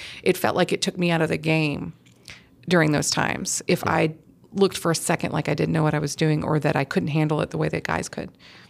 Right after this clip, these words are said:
Speaker 2: Yeah.
Speaker 1: You know?
Speaker 2: It, it's just crazy to think back that that is really what was pushed on society and upon us and
Speaker 1: Mm-hmm.
Speaker 2: upon everybody
Speaker 1: Yeah.
Speaker 2: is, you know, the,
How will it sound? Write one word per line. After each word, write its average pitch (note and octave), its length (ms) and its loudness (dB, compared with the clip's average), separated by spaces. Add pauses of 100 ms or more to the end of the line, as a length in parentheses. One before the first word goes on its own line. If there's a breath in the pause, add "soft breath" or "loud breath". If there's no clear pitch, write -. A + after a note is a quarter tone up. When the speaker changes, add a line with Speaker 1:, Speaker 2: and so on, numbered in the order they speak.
Speaker 2:
Yeah. F2 260 -6
Speaker 1:
You E3 100 0
know? D3+ 200 0 (500)
Speaker 2:
It, - 640 -6
it's C3 160 -2
just - 340 2 (1120)
crazy C3+ 420 4
to G2+ 260 2
think - 520 0
back G2+ 640 -2
that F#2 380 -4
that G2+ 340 -2
is G2 160 -2
really G2 500 2
what F#2+ 340 -2
was F#2 200 -6
pushed - 600 -2 (420 soft breath)
on G2+ 240 -2
society F#2 560 -4
and F2+ 100 -4
upon F#2 380 -4
us F2 240 -4
and A#3+ 160 6
Speaker 1:
Mm-hmm. D4 160 4
Speaker 2:
upon F#2+ 380 0 (340 loud breath)
everybody A2 480 2
Speaker 1:
Yeah. F3 300 2
Speaker 2:
is, F#2+ 200 0 (380 loud breath)
you A#2 100 2
know, G#2+ 80 4
the, G#2+ 120 0